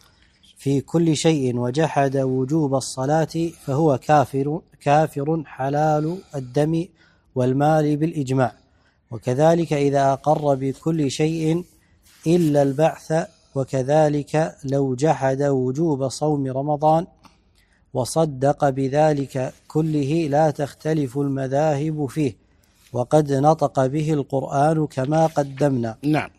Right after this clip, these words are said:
Speaker 1: فمعلوم أن التوحيد هو أعظم فريضة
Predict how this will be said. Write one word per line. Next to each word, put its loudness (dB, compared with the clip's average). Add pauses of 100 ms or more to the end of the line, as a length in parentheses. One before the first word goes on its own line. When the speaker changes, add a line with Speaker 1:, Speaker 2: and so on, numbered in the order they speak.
(760)
Speaker 1:
فمعلوم 0 (320)
أن 2
التوحيد 2 (540)
هو 8
أعظم 10
فريضة 4